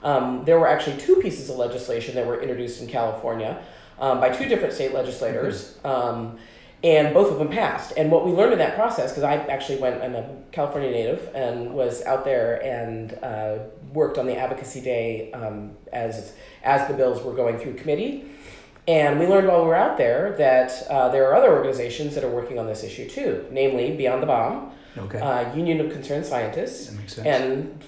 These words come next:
Speaker 1: uh, Physicians for Social Responsibility,
Speaker 2: Makes sense.
Speaker 1: P S R. So, um, that was in some ways sort of, I, I shouldn't say news to us. We know they,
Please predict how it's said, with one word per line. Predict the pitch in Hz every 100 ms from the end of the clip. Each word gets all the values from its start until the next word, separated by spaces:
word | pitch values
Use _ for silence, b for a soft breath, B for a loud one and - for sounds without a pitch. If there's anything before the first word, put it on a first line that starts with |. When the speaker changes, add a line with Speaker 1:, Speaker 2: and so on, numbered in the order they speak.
| - -
Speaker 1:
uh, | 139 127
Physicians | 131 139 139 131
for | 139
Social | 127 123 123
Responsibility, | 117 117 110 - 214 -
Speaker 2:
Makes | 98 135
sense. | -
Speaker 1:
P | 233
S |
R. | 143 - B B B B
So, | - 185 165 160 160 160
um, | 165 143 127 123 123 - B B -
that | 156 185
was | - - -
in | 180
some | 233 277
ways | 196
sort | 208 165
of, | 131 -
I, | 160 -
I | 254
shouldn't | 330
say | 196 156
news | 143 139
to | 120
us. | - 143
We |
know | 147 139
they, | 127